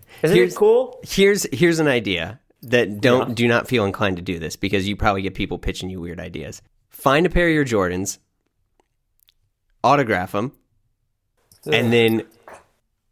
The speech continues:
Speaker 2: you can auction 'em off, or I'll auction, whatever you want, and then give the money to, uh, like, covid
Speaker 1: Charity.
Speaker 2: relief, or, or Texas, or, like, people that are freezing their ass off in Texas that having their house crash.
Speaker 1: I would totally do that. I,
Speaker 2: Yeah.
Speaker 1: w-,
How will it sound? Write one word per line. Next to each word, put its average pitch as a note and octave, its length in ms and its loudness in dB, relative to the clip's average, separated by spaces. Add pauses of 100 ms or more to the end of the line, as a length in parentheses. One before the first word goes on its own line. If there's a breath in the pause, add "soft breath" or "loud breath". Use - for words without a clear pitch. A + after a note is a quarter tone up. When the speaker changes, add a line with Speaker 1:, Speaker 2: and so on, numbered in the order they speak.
(720)
Speaker 2:
you A2+ 240 0
can C#3 160 2
auction B2 280 0
'em A2 80 0
off, F#2 340 -6 (160)
or G2 220 2 (200)
I'll B2+ 180 4
auction, A2+ 320 -2
whatever C#3+ 300 2
you B2+ 140 0
want, G2+ 260 -2 (460 soft breath)
and A#2 180 4
then A#2 120 4
give A#2+ 240 -2
the C3 60 0
money C#3+ 300 2
to, D3+ 360 0
uh, D3 680 -2 (100)
like, - 160 -6
covid G#3 160 2
Speaker 1:
Charity. B2 240 2
Speaker 2:
relief, G#2+ 260 -2
or, C3 260 4
or D#3 120 2
Texas, - 560 -4
or, A#2+ 180 2
like, A#2+ 200 0
people D3+ 200 2
that D3+ 100 4
are C#3+ 140 4
freezing C#3+ 340 0
their C#3 100 4
ass C#3 140 2
off C#3+ 120 0
in C#3 60 -2
Texas - 320 -4
that F#2 100 -2
having A2 160 -2
their A2+ 80 -2
house A#2+ 200 0
crash. - 340 -6 (960 soft breath)
Speaker 1:
I C3+ 100 4
would C#3+ 180 2
totally C#3 340 2
do G#2 140 -2
that. G2 260 -8 (240)
I, D3+ 100 4
Speaker 2:
Yeah. E3 220 4
Speaker 1:
w-, B2+ 380 -8